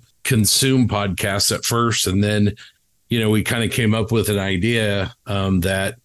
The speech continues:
let's focus on, number one, the social aspect of the hobby, because I couldn't figure out in my mind how to make a technique-based podcast for something that was vi-, a visual medium.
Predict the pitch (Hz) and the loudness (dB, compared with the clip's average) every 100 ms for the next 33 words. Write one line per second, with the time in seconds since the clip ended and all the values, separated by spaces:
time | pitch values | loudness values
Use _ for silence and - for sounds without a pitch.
0 | _ _ 113 - - 127 120 110 123 107 | _ _ -2 0 0 0 0 0 0 0
1 | 104 98 95 90 _ _ _ _ 147 127 | 0 2 0 -2 _ _ _ _ 0 2
2 | 117 110 117 113 98 - 117 110 120 107 | 2 2 2 2 2 2 0 0 0 0
3 | 98 113 110 - 117 95 113 98 95 117 | -2 -4 -2 -2 -2 -2 -2 -2 -2 0
4 | 98 101 98 101 117 101 110 - 98 95 | 0 0 0 0 0 0 0 -2 -2 -4
5 | - 107 101 101 104 101 98 101 98 101 | -4 -2 0 0 0 0 2 2 0 0
6 | 104 104 98 - - _ _ _ 123 107 | 0 -2 -2 -4 -16 _ _ _ -2 0
7 | 104 104 104 87 101 117 101 95 90 - | 2 2 0 -2 -6 -6 -4 -2 -2 -2
8 | 120 101 113 107 107 110 95 90 - - | -2 -2 -2 -2 -2 0 0 0 -2 -4
9 | 104 98 - 101 87 - 95 - 98 90 | -2 -2 -2 -2 -2 -2 -2 0 -2 0
10 | 98 95 92 95 90 104 104 101 98 98 | 0 0 0 -2 0 0 0 0 0 0
11 | 95 101 92 95 98 90 90 95 | 0 0 2 2 0 0 0 -2